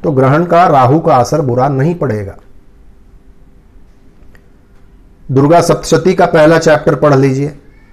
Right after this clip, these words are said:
राहु कभी बदमाशी नहीं करेगा आपके साथ। और यही नियम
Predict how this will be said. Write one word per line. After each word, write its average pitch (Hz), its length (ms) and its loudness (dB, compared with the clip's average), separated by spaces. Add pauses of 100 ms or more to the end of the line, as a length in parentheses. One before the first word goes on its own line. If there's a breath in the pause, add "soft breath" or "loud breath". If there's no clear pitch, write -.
(140)
राहु 120 280 0
कभी 123 260 -2
बदमाशी 151 460 0
नहीं 147 160 0
करेगा 135 340 0
आपके 120 240 -4
साथ। - 380 -12 (1900 soft breath)
और 175 180 2
यही 185 840 2 (760)
नियम 156 500 2